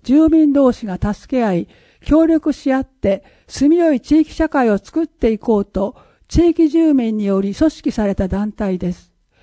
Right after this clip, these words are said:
日頃の犯罪に対する目配りや、災害など、不測の事態に対応する最も身近な拠り所として、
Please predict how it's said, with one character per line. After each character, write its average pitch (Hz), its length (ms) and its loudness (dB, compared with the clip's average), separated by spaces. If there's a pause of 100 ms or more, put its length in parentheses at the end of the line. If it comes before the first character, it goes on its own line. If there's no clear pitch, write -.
(440)
日 233 140 0
頃 294 320 2
の 262 100 0
犯 254 260 0
罪 294 220 0
に 285 100 2
対 269 260 0
す - 180 -8
る 214 120 -2
目 208 140 0
配 262 320 -2
り 196 120 -4
や、 190 220 -4 (300)
災 269 360 -2
害 254 260 -2
な 226 160 -2
ど、 190 240 -2 (280)
不 - 100 -6
測 339 280 2
の 330 140 4
事 311 120 -4
態 262 240 0
に 208 120 -6
対 247 260 0
応 277 160 2
す 254 180 -4
る 233 200 -2 (320)
最 220 360 0
も 320 120 4
身 208 140 -2
近 262 280 0
な 233 140 0
拠 220 100 4
り 247 120 2
所 240 360 -2
と 226 160 -4
し - 140 -16
て、 - 260 -4